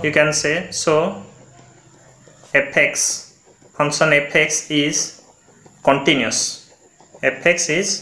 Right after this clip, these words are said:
continuous at x equal to what? ମାଇନସ୍ ଥ୍ରୀ। ଓକେ, ଆଚ୍ଛା ପିଲେ, ତାପରେ ଦେଖ, at x equal to କେତେ କହିଛି? ଫାଇଭ୍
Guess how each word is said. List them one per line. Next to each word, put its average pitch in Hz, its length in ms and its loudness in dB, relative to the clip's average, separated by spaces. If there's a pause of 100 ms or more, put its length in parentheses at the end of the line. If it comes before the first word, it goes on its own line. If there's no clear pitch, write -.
(800)
continuous 143 680 2 (1900)
at 156 220 2
x 147 320 2
equal 156 300 2
to 156 100 -8
what? - 340 -2 (1080)
ମାଇନସ୍ 139 440 2
ଥ୍ରୀ। - 120 -20 (600)
ଓକେ, 151 180 2 (1000)
ଆଚ୍ଛା 156 260 2
ପିଲେ, 147 180 -4 (720)
ତାପରେ 160 280 2
ଦେଖ, 175 160 2 (500)
at 165 140 2
x 156 320 2
equal 165 240 2
to 170 80 0
କେତେ 170 240 2
କହିଛି? 170 280 -2 (440)
ଫାଇଭ୍ 160 280 0